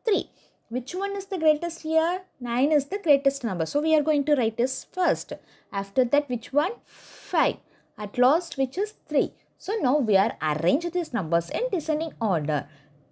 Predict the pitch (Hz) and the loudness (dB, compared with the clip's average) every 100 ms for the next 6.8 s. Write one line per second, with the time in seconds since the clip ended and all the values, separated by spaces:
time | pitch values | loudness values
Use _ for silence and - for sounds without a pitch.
0 | _ _ _ 403 427 285 254 220 262 - | _ _ _ -6 -4 2 2 2 0 2
1 | 480 - 302 277 294 247 185 170 208 160 | 2 2 2 4 4 2 -2 0 0 0
2 | 147 143 - _ - 480 392 381 269 220 | 0 -2 -6 _ -6 0 2 2 4 4
3 | 285 415 381 - 302 - _ - 370 - | 4 2 0 -4 -6 -6 _ -4 -4 -2
4 | - - 190 202 427 - - 403 494 453 | -8 -4 -2 0 -2 -4 0 6 6 6
5 | 403 392 269 202 214 226 - 392 240 226 | 2 -2 -2 -2 -4 -6 -10 -8 -4 0
6 | 269 277 285 - 180 151 131 | 2 2 0 -2 -2 0 0